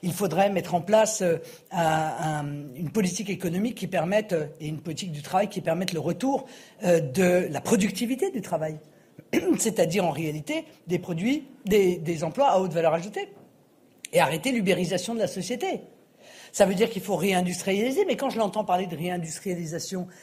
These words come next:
permettez-moi tout de même de vous rappeler que quand on réindustrialise, il faut augmenter de manière relativement massive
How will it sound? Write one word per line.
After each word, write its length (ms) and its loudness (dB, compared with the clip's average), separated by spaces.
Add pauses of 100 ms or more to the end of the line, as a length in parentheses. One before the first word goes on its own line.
(260)
permettez-moi 480 2
tout 100 -6
de 40 -2
même 160 -2
de 80 -2
vous 160 -6
rappeler 540 -6 (540)
que 100 0
quand 320 0
on 80 0
réindustrialise, 1160 -2 (280)
il 80 -2
faut 160 2
augmenter 560 2
de 100 -4
manière 260 0
relativement 460 -2
massive 720 0